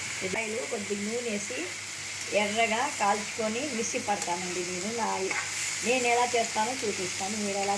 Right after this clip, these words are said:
చేస్తారో కామెంట్లో చెప్పండి. ఎందుకంటే నాకు చేసే అన్నీ వేరేగా ఉంటాయి. ఇదిగోండి ధనియాలు, జీలకర్ర కొద్దిగా, జీడిపప్పు, బాదం, పిస్తా,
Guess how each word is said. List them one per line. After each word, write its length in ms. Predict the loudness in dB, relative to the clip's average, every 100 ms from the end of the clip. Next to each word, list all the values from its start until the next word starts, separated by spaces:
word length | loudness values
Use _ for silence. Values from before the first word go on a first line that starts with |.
| 0
చేస్తారో 440 | -2 -2 -2 0 -2 -4 -4 -4 -4 -2 2
కామెంట్లో 460 | 2 4 2 0 -2 -2
చెప్పండి. 460 | -2 -2 -2 0 0 -2 -4 -4 -4 -4 -2 -2
ఎందుకంటే 300 | 0 0 2 2
నాకు 140 | 2 2
చేసే 200 | 2 2
అన్నీ 160 | 2 2 2
వేరేగా 260 | 4 2 0
ఉంటాయి. 240 | 0 0 -2 -2 -2 -2 -4 -4 -2
ఇదిగోండి 380 | 0 2 2 0 0
ధనియాలు, 540 | 0 4 4 4 2 0 -2 -6 -6 -6 -6 -6 -6 -2 2
జీలకర్ర 400 | 4 4 0 -2 -2
కొద్దిగా, 400 | -2 0 2 0 -2 -6 -6 -6 -6 -6 -4 0
జీడిపప్పు, 640 | 0 0 0 -2 -2 0 -2 -2 -6 -4 -2
బాదం, 360 | 2 2 2 2 0
పిస్తా, 400 | -2 -2 0 2